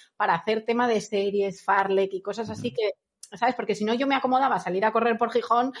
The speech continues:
Speaker 1: y, pues eso, diez kilómetros, doce kilómetros, pero no mejoraba los tiempos, ¿no?
Speaker 2: Claro.
Speaker 1: Pero yo me he dado cuenta que tengo un tope y es que yo, si voy por debajo de cinco treinta, voy que me muero, pero es que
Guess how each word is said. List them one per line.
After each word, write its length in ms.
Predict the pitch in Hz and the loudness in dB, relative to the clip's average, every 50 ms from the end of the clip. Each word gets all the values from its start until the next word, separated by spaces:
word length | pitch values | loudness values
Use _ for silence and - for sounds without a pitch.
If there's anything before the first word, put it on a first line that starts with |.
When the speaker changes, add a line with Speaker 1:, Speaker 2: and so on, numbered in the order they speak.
| - - - - - _ - | -14 -18 -18 -20 -20 _ -6
Speaker 1:
y, 400 | - 254 240 220 202 196 196 190 190 | -2 0 2 2 4 4 2 2 2
pues 160 | 190 180 202 | 0 0 0
eso, 260 | 202 - - 185 180 | -2 -2 -2 -2 0
diez 200 | 185 190 175 175 | 0 0 -2 0
kilómetros, 500 | - 190 226 262 302 294 269 277 247 220 | 0 0 2 2 2 2 0 0 0 0
doce 180 | 226 220 233 226 | 0 -2 -2 0
kilómetros, 400 | 240 247 262 269 269 285 277 - | 0 0 0 0 0 -4 -6 -6
pero 200 | - 208 185 185 | -4 -4 -2 0
no 100 | 180 185 | 0 0
mejoraba 480 | 196 214 208 - 226 208 190 196 214 220 | 0 0 -2 0 0 2 2 2 2 2
los 240 | 214 196 180 - | 0 -2 -4 -4
tiempos, 400 | - 202 196 190 185 175 165 165 | -2 -2 0 0 0 -2 -4 -4
¿no? 80 | 185 208 | -4 -4
Speaker 2:
Claro. 160 | 220 - - 175 - - _ _ | -6 -6 -8 -12 -18 -20 _ _
Speaker 1:
Pero 140 | - 196 196 | 0 2 2
yo 160 | 196 202 202 | 4 4 4
me 80 | 208 240 | 4 4
he 40 | 269 | 4
dado 180 | 285 262 262 | 4 2 2
cuenta 280 | 269 240 233 233 - 269 | 2 0 2 2 2 2
que 100 | 269 254 | 2 2
tengo 220 | - 214 226 247 | 2 2 2 4
un 140 | 233 208 185 | 2 2 2
tope 240 | - 196 220 220 226 | 0 0 0 2 0
y 80 | 214 185 | 0 0
es 140 | 170 - | -2 -4
que 180 | - 202 202 196 | -4 -4 -2 0
yo, 280 | 196 226 240 233 - - - - | 0 0 0 0 -2 -4 -8 -18
si 260 | - - - 185 165 | -12 -8 -6 -2 0
voy 160 | 170 175 185 | 0 0 0
por 180 | 175 220 214 208 | 0 0 0 2
debajo 280 | 214 214 208 208 233 | 2 2 2 2 0
de 60 | 226 | -2
cinco 280 | 220 - 233 220 226 214 | -2 -2 -2 -2 -2 -4
treinta, 440 | 220 208 208 208 202 233 254 - - - | -2 -2 -2 0 2 2 0 0 -2 -4
voy 180 | 185 190 185 | -2 -2 0
que 100 | 180 233 | 0 2
me 100 | 254 254 | 2 2
muero, 400 | 208 175 185 233 294 311 262 202 - | 4 2 2 2 2 0 -2 -2 -2
pero 160 | 208 196 196 | 0 0 0
es 120 | 185 190 | 0 0
que 260 | - 254 254 247 - | 0 0 0 0 -2